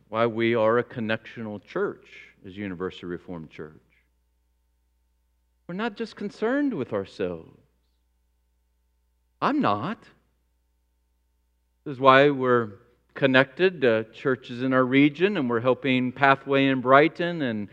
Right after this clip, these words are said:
we're helping plant Good Shepherd in Kalamazoo, and looking to possibly pa-, plant up in Mount Pleasant, and why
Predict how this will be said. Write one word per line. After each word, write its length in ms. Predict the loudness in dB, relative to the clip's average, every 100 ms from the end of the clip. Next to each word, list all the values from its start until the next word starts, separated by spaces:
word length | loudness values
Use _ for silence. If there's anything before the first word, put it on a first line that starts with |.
| -20 _ _
we're 100 | -2
helping 320 | 2 2 0
plant 440 | -4 0 2 0 -6 _ -4
Good 180 | -4
Shepherd 380 | 2 2 2 -4
in 80 | -2
Kalamazoo, 720 | 2 2 2 -4 -2 0 0
and 180 | 0 -2
looking 380 | -4 -4 -4 2
to 180 | 2 0 -10 _ _ _ _ _
possibly 520 | 4 4 2 -2 0
pa-, 280 | 0 2 2
plant 500 | 0 0 2 2 2
up 180 | 0 0
in 80 | 2
Mount 280 | 2 2 0
Pleasant, 520 | 2 2 2 -8 -6
and 180 | -4 2
why 340 | 4 4